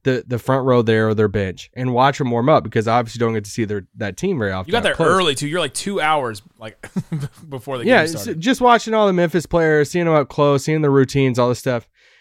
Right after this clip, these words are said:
Speaker 1: And, you know, you try not to overreact to anything, but what was the first thing I told you when you sat down next to me?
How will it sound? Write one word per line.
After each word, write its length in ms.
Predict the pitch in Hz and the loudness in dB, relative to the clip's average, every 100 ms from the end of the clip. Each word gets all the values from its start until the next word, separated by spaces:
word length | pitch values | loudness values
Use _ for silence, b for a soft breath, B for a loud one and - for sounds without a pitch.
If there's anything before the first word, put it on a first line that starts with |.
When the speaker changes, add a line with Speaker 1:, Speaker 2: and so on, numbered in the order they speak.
| b b _ | b b _
Speaker 1:
And, 220 | 180 185 175 | 2 2 2
you 100 | 208 | 2
know, 80 | 202 | 4
you 120 | 190 | 2
try 220 | - 214 | 0 2
not 160 | 220 202 | 2 2
to 80 | 170 | 2
overreact 520 | 156 139 123 120 131 | 2 2 2 2 2
to 100 | 156 | 0
anything, 500 | 156 143 165 160 - - | 2 0 -2 -2 -8 2
but 240 | 165 - | 2 2
what 220 | 135 180 | 0 2
was 160 | 214 208 | 2 2
the 100 | 214 | 0
first 320 | - 170 170 | 2 0 2
thing 220 | 208 180 | 0 0
I 60 | 160 | 0
told 280 | 131 147 127 | 2 2 4
you 80 | 120 | 2
when 160 | 120 | 2
you 80 | 135 | 0
sat 280 | 135 160 131 | 0 0 2
down 200 | 135 127 | 0 2
next 220 | 123 - | -2 -4
to 80 | 117 | -10
me? 220 | 85 67 | -12 -18